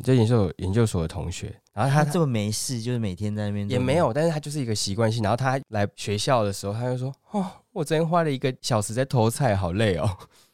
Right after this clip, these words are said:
Speaker 1: <laughs> 那时候就大家都很风靡这件事，而且
Speaker 2: 嗯。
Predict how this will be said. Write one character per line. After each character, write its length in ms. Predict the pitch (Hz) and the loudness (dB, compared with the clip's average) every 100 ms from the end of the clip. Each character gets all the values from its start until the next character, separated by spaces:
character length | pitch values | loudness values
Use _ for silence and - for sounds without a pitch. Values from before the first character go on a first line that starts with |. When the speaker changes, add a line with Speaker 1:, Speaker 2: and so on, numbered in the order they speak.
| - - | -20 -20
Speaker 1:
<laughs> 280 | _ _ - | _ _ -2
那 80 | |
时 100 | 220 | 2
候 80 | 175 | 2
就 100 | 170 | 2
大 140 | 185 160 | 2 4
家 80 | |
都 100 | 156 | 6
很 160 | 147 98 | 6 6
风 240 | 87 107 | 2 0
靡 140 | 110 85 | 0 -2
这 100 | 95 | -4
件 180 | 98 92 | -4 -4
事， 120 | - | -4
而 80 | - | -4
且 160 | 135 113 | -2 -2
Speaker 2:
嗯。 340 | 107 98 92 | -2 -4 -4